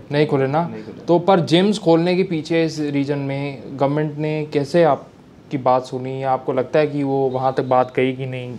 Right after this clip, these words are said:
Speaker 1: गई?
Speaker 2: Uh, I would say कि बहुत सारे शहरों में अलग-अलग तरीके से, अपने-अपने तरीके से protest हो रहा था।
Speaker 1: हाँ जी।
Speaker 2: और जिम line में जितने भी लोग हैं ना, चाहे gym owner हों, चाहे trainer हों,
Speaker 1: हम्म।
Speaker 2: ये वो लोग, वो category of people है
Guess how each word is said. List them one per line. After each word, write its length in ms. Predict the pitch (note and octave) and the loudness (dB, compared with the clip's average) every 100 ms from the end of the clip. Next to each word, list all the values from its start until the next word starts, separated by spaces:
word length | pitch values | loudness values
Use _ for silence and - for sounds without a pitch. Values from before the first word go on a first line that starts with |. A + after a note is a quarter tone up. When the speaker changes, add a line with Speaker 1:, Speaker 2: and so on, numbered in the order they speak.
| - | -8
Speaker 1:
गई? 160 | A#2+ - - - - - D#3 | -8 -10 -20 -20 -20 -4 2
Speaker 2:
Uh, 320 | D3+ D3+ D3 - - - | 6 6 6 0 -12 0
I 60 | D3 | 2
would 180 | E3 F3 | 2 2
say 240 | F3+ F3+ | 2 0
कि 140 | F#3 | 0
बहुत 300 | E3+ C3 D#3+ | -4 -2 -2
सारे 320 | D#3+ E3+ F3 D#3+ - | 2 4 4 0 -2
शहरों 320 | - D3+ D#3+ | 2 4 4
में 240 | D#3 D#3 | 4 2
अलग-अलग 480 | D#3 C#3+ D3+ D3 D3 | 2 2 4 2 0
तरीके 320 | D3 C#3 C#3+ | 0 0 0
से, 120 | C#3+ D3 | 2 0
अपने-अपने 340 | C3+ C#3+ C#3+ | 0 0 0
तरीके 280 | C3+ B2+ C3+ | -2 0 2
से 120 | C#3 | 2
protest 440 | B2 C3+ C3+ C3+ | 2 2 2 2
हो 100 | C3+ | 2
रहा 140 | C3 C3+ | 2 2
था। 200 | C3 B2+ | 0 -6
Speaker 1:
हाँ 100 | C#3+ | -8
जी। 180 | C3+ A2+ - - - - | -10 -14 -20 -20 -10 2
Speaker 2:
और 300 | D3 E3 E3+ F#3 F#3+ G3 - - - - - | 6 6 6 4 4 4 0 -10 -20 -20 -12
जिम 300 | C3+ B2+ G#3+ | -2 2 4
line 220 | A3 G#3+ | 4 2
में 140 | A3 A3 | 2 -2
जितने 260 | D#3+ E3+ | -2 -4
भी 120 | F#3+ F#3 | -4 0
लोग 220 | E3+ D#3 | 0 0
हैं 60 | |
ना, 120 | C#3+ F#3 | 0 -2
चाहे 200 | F#3 E3+ | -2 -2
gym 260 | C#3 D#3+ | -2 0
owner 260 | C3+ C#3 C#3+ | 2 2 4
हों, 160 | C#3+ | 2
चाहे 180 | C#3+ D3+ | 2 2
trainer 340 | D3 B2 A#2+ A2 | 2 2 2 2
हों, 120 | F#2+ | 0
Speaker 1:
हम्म। 840 | - - - C#3+ A#2+ A#2 - - | -8 -20 -18 -16 -16 -20 -18 -4
Speaker 2:
ये 280 | D3 F#3 G3+ | 2 6 8
वो 220 | G#3 E3 | 6 6
लोग, 360 | G3+ G3 F#3+ C#3 | 6 6 4 0
वो 180 | E3 G3+ | 0 2
category 400 | F#3 F3+ F3 F3 | 2 2 0 0
of 60 | F3 | -2
people 340 | D3+ C#3+ C#3+ | -4 0 4
है 300 | C#3+ D#3+ F3 | 4 4 0